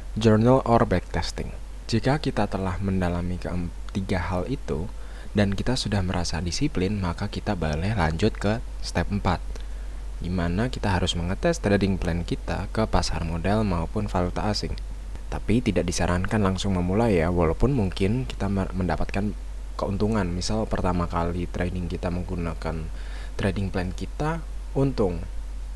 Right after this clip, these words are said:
Nah, trading plan kita itu bisa dikatakan baik jika kita telah terbukti dari backtesting atau melakukan tes di sejarah chart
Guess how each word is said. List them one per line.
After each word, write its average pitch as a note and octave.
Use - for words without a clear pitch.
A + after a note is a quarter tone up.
Nah, G#2
trading G2+
plan G#2+
kita -
itu A#2+
bisa G#2+
dikatakan F#2+
baik C#3+
jika G2+
kita G2
telah F#2+
terbukti -
dari E2+
backtesting A2+
atau E3+
melakukan F#2+
tes B2+
di -
sejarah F2
chart F#2+